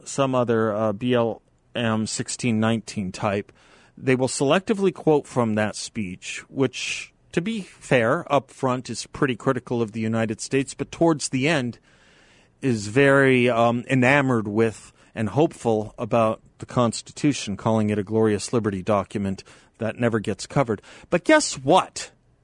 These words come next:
Guess what? I was reminded of this, um,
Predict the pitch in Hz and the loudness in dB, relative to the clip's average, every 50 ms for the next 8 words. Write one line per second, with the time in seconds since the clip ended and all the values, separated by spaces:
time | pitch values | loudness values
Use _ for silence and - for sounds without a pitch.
0 | _ _ _ _ _ _ _ _ - 226 269 277 - - - 147 139 143 127 107 | _ _ _ _ _ _ _ _ 4 4 4 4 2 -2 -4 0 2 2 4 2
1 | 107 110 120 127 120 - 160 151 165 208 240 247 214 185 151 143 123 120 139 139 | 2 0 -2 -4 -4 -4 -4 0 0 0 0 0 -2 -4 -4 -6 -6 -6 -6 -8
2 | 127 - - - 139 131 127 123 123 127 120 | -6 -8 -6 -2 0 2 2 2 2 0 -2